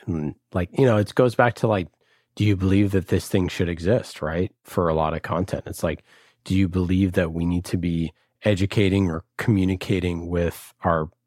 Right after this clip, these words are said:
our prospects and our customers in this way to achieve results? And, like, starting at that point and working our way back into, okay, well, what would it cost to produce this and how would we produce it,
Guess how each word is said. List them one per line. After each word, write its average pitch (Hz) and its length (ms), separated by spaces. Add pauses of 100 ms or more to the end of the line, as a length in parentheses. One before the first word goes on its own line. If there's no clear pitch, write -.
(120)
our 87 160
prospects - 600
and 82 80
our 76 120
customers 80 720 (460)
in 101 240
this 98 280
way 87 260
to - 200
achieve 80 640 (100)
results? 85 720 (240)
And, 104 100
like, 82 160
starting 87 540
at 80 180
that 85 280
point 117 380 (300)
and 92 180
working 85 320
our 82 80
way 82 160
back 82 380 (120)
into, 87 580 (180)
okay, 110 220
well, 82 160
what 85 180
would 82 120
it 85 100
cost - 380
to 90 80
produce 80 420
this 87 320
and 78 300
how 85 240
would 85 100
we 98 120
produce 107 380
it, 131 160